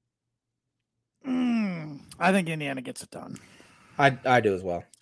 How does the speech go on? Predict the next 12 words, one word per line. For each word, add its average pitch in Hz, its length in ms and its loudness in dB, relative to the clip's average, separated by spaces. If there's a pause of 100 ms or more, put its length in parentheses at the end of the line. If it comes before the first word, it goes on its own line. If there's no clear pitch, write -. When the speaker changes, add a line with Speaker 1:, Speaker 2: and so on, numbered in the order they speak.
(220)
Speaker 2:
Um, 98 480 -4
Speaker 1:
Northwestern 214 420 6
is 190 100 4
a 170 60 2
hangover 160 500 2
after 151 240 -4
coming 156 300 -6
off, 151 280 -8
off 156 200 -4
a 151 80 -4
huge 147 240 -10
win. 135 300 -8